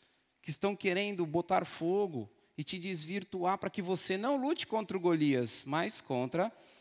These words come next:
pessoas." E no meio do que Saul acabou de falar, aparece um carinha. Um carinha chamado, sem olhar a Bíblia, sem ver. Será que alguém lembra o nome dele?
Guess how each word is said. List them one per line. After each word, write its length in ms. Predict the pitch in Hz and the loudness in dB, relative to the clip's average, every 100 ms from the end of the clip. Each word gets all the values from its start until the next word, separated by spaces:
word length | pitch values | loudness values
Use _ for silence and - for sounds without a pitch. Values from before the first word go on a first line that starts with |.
| _ - - | _ -20 -2
pessoas." 920 | 165 175 - 220 277 214 110 - - - _ _ _ _ _ _ _ _ _ - - _ _ _ _ _ | 2 2 2 2 4 2 0 -2 -12 -16 _ _ _ _ _ _ _ _ _ -20 -20 _ _ _ _ _
E 100 | 226 | 0
no 140 | 254 220 | 2 2
meio 320 | 233 233 226 | 0 0 0
do 100 | 196 | -4
que 560 | - 202 190 165 143 - _ | -4 -2 0 -2 -4 -10 _
Saul 400 | - - 143 147 | -6 -2 0 0
acabou 320 | 143 135 131 | 0 -2 -2
de 100 | 196 | -4
falar, 360 | - 160 139 160 - - _ _ _ _ | -2 2 2 0 -8 -20 _ _ _ _
aparece 540 | - - 196 185 - 180 | -16 -4 0 0 -2 -4
um 120 | 180 | -6
carinha. 720 | - 180 156 127 92 87 117 - - _ _ _ - - _ | -2 0 2 0 -2 -6 -10 -18 -20 _ _ _ -20 -20 _
Um 80 | 131 | -6
carinha 440 | - 151 170 175 | 0 2 2 0
chamado, 420 | 170 156 170 165 - _ _ | -2 0 2 0 -2 _ _
sem 280 | - 202 254 | -10 -4 -2
olhar 160 | 220 202 | 2 2
a 20 | |
Bíblia, 400 | 165 180 196 175 - - _ _ _ _ | 0 -2 -2 -4 -12 -20 _ _ _ _
sem 220 | - 190 | -8 -4
ver. 640 | 175 127 87 - _ _ _ | 2 2 2 -8 _ _ _
Será 260 | - 175 202 | -6 0 2
que 60 | |
alguém 220 | 190 175 175 | 2 4 6
lembra 240 | 180 139 | 6 4
o 20 | |
nome 220 | 143 127 | 0 0
dele? 260 | 127 143 92 | 2 2 0